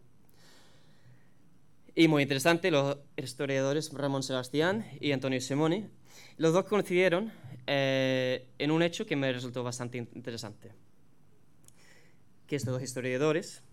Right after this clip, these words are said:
pues, concluyeron que para los momentos cruciales, los momentos importantes de punto de inflexión, podríamos decir, en la historia, suelen haber tres ingredientes importantes. Número uno,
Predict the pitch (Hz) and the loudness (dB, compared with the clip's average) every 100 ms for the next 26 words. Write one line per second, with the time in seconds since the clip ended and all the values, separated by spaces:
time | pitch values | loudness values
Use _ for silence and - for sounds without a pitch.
0 | - 135 120 - - - - - 135 139 | -6 -4 -4 -8 -20 -20 -12 -8 -2 4
1 | 165 165 233 - - 151 147 147 147 156 | 6 6 2 -6 -6 0 2 4 4 2
2 | 165 180 165 151 - 196 202 170 135 139 | 0 -4 -6 -6 2 4 4 0 0 -2
3 | 139 156 143 139 147 165 165 139 123 131 | 0 0 0 -2 0 0 -2 -6 -4 -2
4 | 127 127 127 139 143 139 131 131 131 165 | -2 -4 -6 -4 -2 -2 -2 -4 0 0
5 | 160 143 139 135 131 147 170 175 - 139 | 2 0 2 2 0 0 0 0 -4 -2
6 | 131 - 196 170 214 - - - - - | -2 0 0 2 -2 -8 -20 -20 -20 -20
7 | - - - - - 175 180 170 226 - | -20 -20 -20 -10 2 4 6 4 2 -2
8 | - - - 175 214 175 151 143 139 190 | -20 -20 0 2 2 2 4 4 2 -4
9 | 196 - - 123 151 247 262 - - - | -8 -14 -16 -10 -4 -4 -4 -12 -18 -20
10 | - - - - - - - - - 170 | -20 -20 -20 -20 -20 -20 -20 -20 -8 4
11 | 185 208 196 | 8 8 6